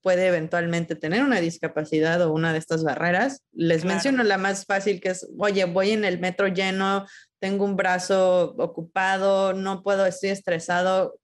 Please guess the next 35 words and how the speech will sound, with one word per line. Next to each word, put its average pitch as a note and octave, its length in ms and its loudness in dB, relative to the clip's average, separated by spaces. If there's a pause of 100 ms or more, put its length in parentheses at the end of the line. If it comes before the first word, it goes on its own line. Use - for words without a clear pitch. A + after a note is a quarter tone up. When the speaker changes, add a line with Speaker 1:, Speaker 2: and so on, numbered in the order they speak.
Speaker 1:
¿cómo G3+ 200 0
estoy F#3+ 220 -4
consumiendo D#3+ 600 0
este D#3 200 -4
contenido?", - 520 -10
¿no? G#3+ 120 -2
Entonces, G#3 320 0
Speaker 2:
Ujú. F#3+ 100 2
Speaker 1:
pensar G#3+ 360 2
de A3 80 4
esa A#3 140 2
manera F#3 680 0 (380)
pues, C#3 140 -6
más C#3 180 -8
incluyente, E3+ 560 -2
más D#3 240 -2
holí-, D#3+ 240 0
<laughs> F3 500 -2
holística, A3+ 680 0 (120)
Speaker 2:
Más F#3+ 200 -4
empática. G3+ 340 2
Speaker 1:
e G#3 160 4
incluirlas A#3+ 500 4
en A#3+ 160 4
su A#3 120 4
estrategia A3+ 560 2
de A3 100 2
contenido, G#3 540 2
¿no? G3 180 -4
Eh, E3 240 0
poco F#3+ 220 0
a G3+ 100 -2
poco A3 340 0
tampoco, G3 800 0 (140)
eh, - 100 -4